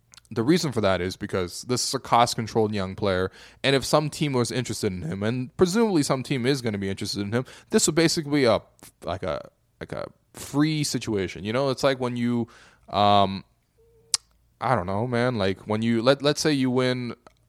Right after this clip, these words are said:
I, I don't know, you, you whirl up the rim and you win a new Honda Civic, and you,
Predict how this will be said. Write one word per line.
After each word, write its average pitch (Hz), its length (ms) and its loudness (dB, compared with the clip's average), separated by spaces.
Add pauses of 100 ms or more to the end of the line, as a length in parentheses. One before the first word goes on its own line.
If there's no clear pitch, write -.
(600)
I, - 220 -10
I 101 160 -4
don't 87 120 -4
know, 85 100 -8
you, 101 240 -6
you 113 120 0
whirl 120 280 6
up 117 100 2
the 113 80 2
rim 107 260 0
and 101 80 -4
you 98 80 -2
win 101 160 0
a 98 80 -2
new 95 320 -2
Honda 95 300 -2
Civic, 92 400 -6 (120)
and 98 440 -4
you, 104 200 -8